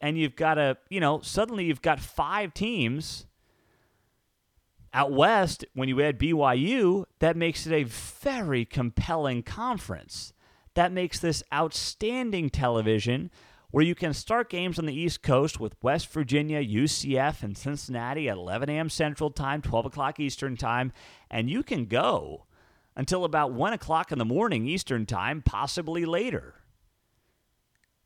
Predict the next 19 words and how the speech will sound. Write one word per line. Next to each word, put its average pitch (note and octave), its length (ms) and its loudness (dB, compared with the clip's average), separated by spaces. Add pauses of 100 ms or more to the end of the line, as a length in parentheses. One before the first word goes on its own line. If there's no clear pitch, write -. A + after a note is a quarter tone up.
(120)
And D3 220 0
that F3+ 200 4
is A#3 140 0
the E3+ 80 -6
kind F3 180 -2
of D#3 80 -2
stuff F#3+ 320 0
that B2 320 2
in C3 140 -2
a A2+ 240 0
tough A3 420 0
media F3+ 480 0
environment, C3 680 0
in A#2+ 100 -2
a A2 280 -2
difficult G#3+ 580 0
T F#3+ 200 -2
V F3 160 -4
environment, B2+ 640 0